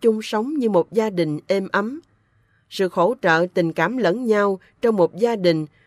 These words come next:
cũng cần hiện diện ở trong tu viện. Sự kính trọng,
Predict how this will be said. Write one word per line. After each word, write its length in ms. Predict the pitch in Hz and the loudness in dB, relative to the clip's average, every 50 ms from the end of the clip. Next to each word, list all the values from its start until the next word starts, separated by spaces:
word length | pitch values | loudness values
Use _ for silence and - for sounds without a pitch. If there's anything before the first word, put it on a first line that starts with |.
| _ _ - | _ _ -2
cũng 220 | 202 233 285 277 | -2 -2 0 0
cần 260 | 233 185 170 160 165 147 | 0 0 2 0 0 0
hiện 280 | 170 170 165 175 196 180 | 0 0 0 0 0 0
diện 300 | 170 160 151 156 170 - - - | 0 0 0 0 -4 -6 -6 -4
ở 240 | 165 160 170 220 285 277 | -4 -2 -2 -4 -6 -4
trong 200 | - 208 196 190 | -4 -4 -4 -4
tu 220 | - - 190 180 170 | -2 0 0 0 0
viện. 400 | - 170 156 151 147 156 165 180 _ _ _ _ _ _ _ _ _ _ _ _ _ _ _ _ _ _ _ _ _ _ _ _ _ _ _ _ _ _ _ _ - | 0 0 0 0 0 -2 -6 -10 _ _ _ _ _ _ _ _ _ _ _ _ _ _ _ _ _ _ _ _ _ _ _ _ _ _ _ _ _ _ _ _ -12
Sự 200 | - - 190 185 | -6 -2 -2 -2
kính 280 | - - 240 285 349 339 - | -2 -2 -4 -4 -4 -4 -2
trọng, 280 | 185 160 156 165 170 | -2 -2 -2 -4 -8